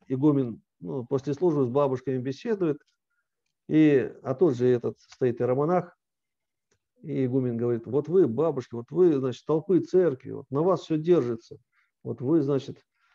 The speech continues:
утверждение это к церкви». А этот стоит иеромонах: «Да? А я думал, это мы, это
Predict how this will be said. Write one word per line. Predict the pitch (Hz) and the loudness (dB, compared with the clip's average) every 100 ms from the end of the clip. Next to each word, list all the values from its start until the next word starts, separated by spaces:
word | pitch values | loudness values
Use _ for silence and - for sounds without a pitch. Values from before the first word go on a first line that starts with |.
| _ - | _ -16
утверждение | 120 127 127 147 196 151 | -8 -4 -2 4 6 6
это | 123 113 | 2 -4
к | |
церкви». | - 120 - - - _ _ _ _ _ - | -8 -8 -8 -16 -20 _ _ _ _ _ -10
А | 123 | -8
этот | 123 123 123 | -6 -10 -14
стоит | - 135 147 | -2 0 0
иеромонах: | 117 117 117 - _ _ _ _ - | -2 -4 -8 -12 _ _ _ _ -2
«Да? | 139 156 - _ | -2 -2 -8 _
А | 123 | 0
я | 127 | 2
думал, | 127 120 | 2 0
это | 113 113 | -2 -2
мы, | 131 | 0
это | 147 117 - | 0 -2 -8